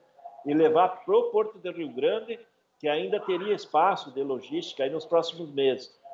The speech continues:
porque Paranaguá e Santos também estão lotados, João. Então, é o, é o problema da logística, porto estrangulado, é,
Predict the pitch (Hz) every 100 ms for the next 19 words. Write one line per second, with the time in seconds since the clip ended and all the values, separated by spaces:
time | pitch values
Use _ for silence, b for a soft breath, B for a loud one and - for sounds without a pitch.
0 | - 135 123 156 156 160 160 143 135 175
1 | 175 165 170 - 151 170 208 214 226 233
2 | 254 294 131 117 120 117 117 - 147 180
3 | - _ _ _ _ _ - 123 143 156
4 | 156 143 143 185 180 240 269 269 208 285
5 | 269 - 123 - 185 190 175 175 170 135
6 | 127 185 202 202 208 - _ - - -
7 | 127 135 131 127 120 117 110